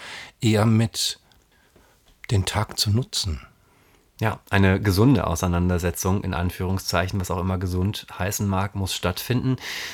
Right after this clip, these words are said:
Speaker 2: Ähm, das Bewusstsein unserer eigenen Sterblichkeit darf uns nicht hemmen. Es darf uns aber auch nicht an den Punkt der Gleichgültigkeit,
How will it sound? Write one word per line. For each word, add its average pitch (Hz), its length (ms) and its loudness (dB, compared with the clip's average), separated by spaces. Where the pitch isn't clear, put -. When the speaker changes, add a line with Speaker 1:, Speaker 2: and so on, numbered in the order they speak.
Speaker 2:
Ähm, 101 300 4
das 110 220 2
Bewusstsein 107 600 0
unserer 101 300 0
eigenen 98 300 0
Sterblichkeit 95 680 -4
darf 90 200 -2
uns 90 180 -6
nicht - 200 -6
hemmen. 117 180 -2
Es - 120 -6
darf 104 180 2
uns 107 100 -2
aber - 220 -4
auch - 140 -6
nicht 107 300 0
an 98 120 -2
den 98 200 0
Punkt 104 220 -6
der 95 80 0
Gleichgültigkeit, 87 1120 -2